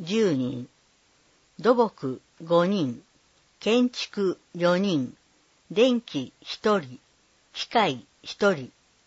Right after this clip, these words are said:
なお、採用予定人員は欠員状況等により変更になる場合があります。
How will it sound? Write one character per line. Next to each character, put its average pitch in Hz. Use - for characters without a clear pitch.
な 202
お、 127
採 240
用 240
予 233
定 240
人 214
員 139
は 131
欠 196
員 247
状 247
況 196
等 202
に 165
よ 147
り 143
変 208
更 208
に 196
な 196
る 180
場 143
合 143
が 139
あ 135
り 131
ま 131
す。 -